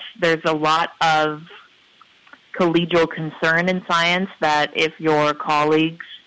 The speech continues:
see you acting in a certain way that applies emotional cadence or communication, you know, expression to what you're doing, that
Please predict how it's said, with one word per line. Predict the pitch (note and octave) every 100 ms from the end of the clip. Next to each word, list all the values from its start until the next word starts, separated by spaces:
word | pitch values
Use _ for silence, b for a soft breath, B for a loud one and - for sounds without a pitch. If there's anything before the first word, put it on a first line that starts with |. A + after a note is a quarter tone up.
| _ _ -
see | F3 D#3+ D#3 D#3 -
you | E3 D#3 D3+ D3 -
acting | - D3+ E3+ D#3+
in | D3+
a | D#3
certain | D#3+ - D3+
way | D3+
that | D3+ D#3
applies | - D#3+ D3 D3+
emotional | D3+ D3 D3+ D#3+ D3 D3 C#3+ - B B B
cadence | - E3 D#3 D3+ D3 - -
or | D3+ D3 C#3+ C#3
communication, | - E3 D#3 D3 - D3+ D3 D#3 D3 D3
you | D3
know, | C#3+
expression | D3 - D#3 D3+ D#3+
to | D3
what | D#3
you're | E3
doing, | D3 D#3+ D#3 D#3 D3+
that | D3